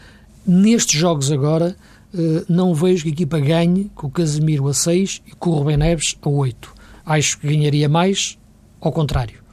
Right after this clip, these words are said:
com o Rubén Neves a seis e com o Casemiro a oito.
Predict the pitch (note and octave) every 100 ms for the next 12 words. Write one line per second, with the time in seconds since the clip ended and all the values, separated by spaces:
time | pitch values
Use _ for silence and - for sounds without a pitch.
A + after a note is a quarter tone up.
0 | - - - - D3 C#3 D3 D3 C3 A2+
1 | - - - - E3 G3 - - - -
2 | D3+ - E3+ C3+ C#3+ F3 G3+ - - -
3 | - - D#3 D3+ B2 -